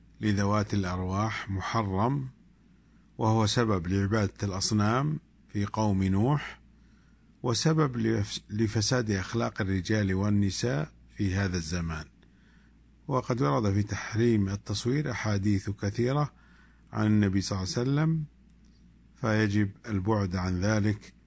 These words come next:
وترك التصوير للمصور والتقرب إلى الله بترك هذا التصوير الذي صار فيه فتنة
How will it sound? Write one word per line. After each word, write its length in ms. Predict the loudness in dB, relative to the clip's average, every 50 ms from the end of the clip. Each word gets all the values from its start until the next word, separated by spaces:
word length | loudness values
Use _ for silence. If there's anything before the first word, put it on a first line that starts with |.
| -20 -20 _ _ _ _ _ -6
وترك 400 | -4 -2 0 0 0 -2 -4 -8
التصوير 640 | -12 -8 -6 -4 -4 0 2 2 4 4 2 2 2
للمصور 760 | 2 2 4 2 2 0 0 0 2 2 2 2 2 0 0 -4 -8 -14 _ _ _ _ -20 -20 _ -20 -20 _ -20 -20 -20 -20 -20 -20 -20 -20 _ _ -20 -20 -20 _ -20 -20 -20 -20 -20 -20 -20 _ _ _ _ _ -20 -20 -20 -20 -20 -20 -20 -20 -20 -20 -20 -20 -20 _ -20 -20 _ _ -20 -20 -20 -20 -20 -20 -20 _ -20 -20 -20 _ _ _ -20 -20 -20 -20 -20 -20 -8 -2
والتقرب 680 | -2 -2 -2 -2 -4 -4 -2 0 0 2 2 2 2 2
إلى 180 | 2 2 2
الله 420 | 0 0 0 0 0 0 0 -2 -2 -4 -6
بترك 480 | -6 -4 -2 -2 -2 -2 -4 -4 -2 -2 0 -2 -2 -4 -6 -10 -18 -20 -20 -20 -20 -20 -20 -20 -16 -8 -2
هذا 280 | 0 0 2 2 0
التصوير 840 | 0 0 -2 -2 -2 0 2 2 4 4 4 4 2 0 -2 -2 0
الذي 320 | 2 2 2 2 0 -2
صار 340 | -2 -2 -2 0 0 0 0
فيه 300 | 0 2 2 2 2 2
فتنة 800 | 2 0 0 2 2 0 0 0 0 -2 -2 0 0 0 -2